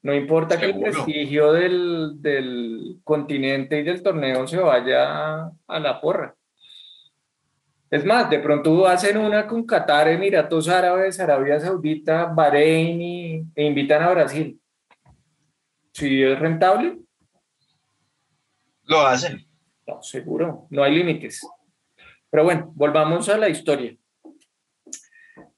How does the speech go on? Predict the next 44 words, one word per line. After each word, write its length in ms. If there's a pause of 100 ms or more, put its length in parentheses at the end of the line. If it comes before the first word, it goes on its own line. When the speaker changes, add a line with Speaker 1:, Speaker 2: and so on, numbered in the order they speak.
(240)
Speaker 1:
Así 260
como 240
yo 80
le 140
contaba 360
hace 180
poco 260
que 100
Colombia 480
no, 640
no 140
recibió 360
ningún 360
gol 220
en 100
esa 200
Copa 200
América 340
del 80
dos 160
mil 160
uno, 100
tam-, 380
también 320
hay 140
equipos 400
que 100
no 160
hicieron 400
ni 100
un 120
solo 260
gol 240
en, 460
en 120
algunas 360
Copas 280
Américas. 600 (800)
Por 100
ejemplo, 240
en 80
mil 140
novecientos 500
diecisiete, 720